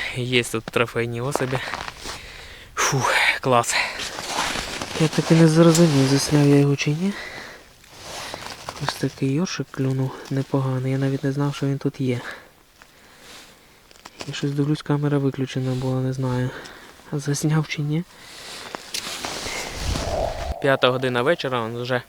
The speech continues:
сонечко зайш-, заходить, потрохи темніше, я буду завершати рибалку. Рибалка видалась дуже слабенька, всього спіймано було п'ять риб, два окушка, два єрша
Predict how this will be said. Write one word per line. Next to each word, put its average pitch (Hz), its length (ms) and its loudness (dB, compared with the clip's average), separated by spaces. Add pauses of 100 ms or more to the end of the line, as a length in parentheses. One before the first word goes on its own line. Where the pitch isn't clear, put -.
(680)
сонечко 127 560 0
зайш-, 123 360 0 (100)
заходить, 143 600 0 (200)
потрохи 127 360 -2
темніше, 139 400 -2
я 123 80 4
буду 147 280 2 (120)
завершати 127 580 0
рибалку. 104 580 -2
Рибалка 135 400 4
видалась 127 480 2 (1200)
дуже 156 360 8
слабенька, 185 720 4 (320)
всього 139 380 0
спіймано 127 560 0
було 131 280 0
п'ять 131 340 2
риб, 202 240 2 (300)
два 127 320 4
окушка, 185 520 2 (140)
два 127 240 4
єрша 190 440 4